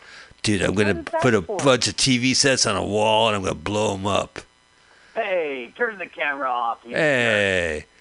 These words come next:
Speaker 2: Hey.
Speaker 1: I'm dating my daughter.
Speaker 2: <laughs> She's not my first cousin.
Speaker 1: <laughs> She's, she's my daughter. Get it? Ooh, looks like spiders. The,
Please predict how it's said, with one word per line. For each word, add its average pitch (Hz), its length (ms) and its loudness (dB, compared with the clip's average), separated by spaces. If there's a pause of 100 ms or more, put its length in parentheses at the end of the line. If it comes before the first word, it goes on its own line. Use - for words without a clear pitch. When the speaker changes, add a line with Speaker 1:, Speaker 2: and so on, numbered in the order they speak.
Speaker 2:
Hey. 160 520 -2
Speaker 1:
I'm 123 160 0
dating 160 320 4
my 139 100 4
daughter. 135 640 4 (880)
Speaker 2:
<laughs> 127 60 -12 (1300)
She's 139 180 -8
not 175 260 0
my 147 200 0 (160)
first 175 320 -2 (100)
cousin. 101 840 -14 (120)
Speaker 1:
<laughs> 117 1300 0
She's, - 540 -2 (640)
she's 175 240 0
my 185 160 2
daughter. 170 680 2 (1000)
Get 127 260 0
it? 135 180 -6 (840)
Ooh, 113 300 4
looks 117 160 0
like 104 140 0
spiders. 107 760 0
The, 80 460 -8